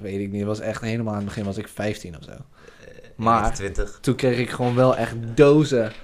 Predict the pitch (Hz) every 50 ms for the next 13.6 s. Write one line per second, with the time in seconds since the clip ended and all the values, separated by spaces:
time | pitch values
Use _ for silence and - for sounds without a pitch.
0 | - - - 139 135 - 135 143 139 143 147 151 - - 165 170 165 139 - -
1 | 131 127 - 110 110 127 127 - 127 123 127 113 127 135 151 143 127 127 127 139
2 | 147 143 147 120 123 135 139 139 127 - - 135 139 - - 139 135 - 120 127
3 | - 104 - 143 131 135 151 151 151 147 139 135 131 131 - - - - - -
4 | 127 120 - 143 151 151 147 143 - 147 139 143 139 139 135 131 127 123 139 131
5 | 127 123 113 104 101 101 - 139 - 135 123 123 120 120 113 123 127 139 139 131
6 | 127 131 - - - - - - 120 113 - - 127 127 127 120 123 127 127 123
7 | 123 117 113 113 127 127 139 127 127 120 123 135 127 127 113 123 120 117 117 113
8 | 113 - 123 123 117 117 110 - - - 120 113 117 113 110 110 107 110 107 107
9 | 113 110 107 - - 107 107 107 107 113 110 113 113 120 117 127 135 131 120 113
10 | 107 104 101 101 - - - - - - - - - - - 120 127 131 135 131
11 | 120 107 - 151 131 123 113 117 123 135 139 143 139 131 135 - - - - -
12 | - - - 147 151 156 131 123 135 139 120 127 131 131 120 - 113 - 101 -
13 | - - - - 87 90 117 113 123 123 120 107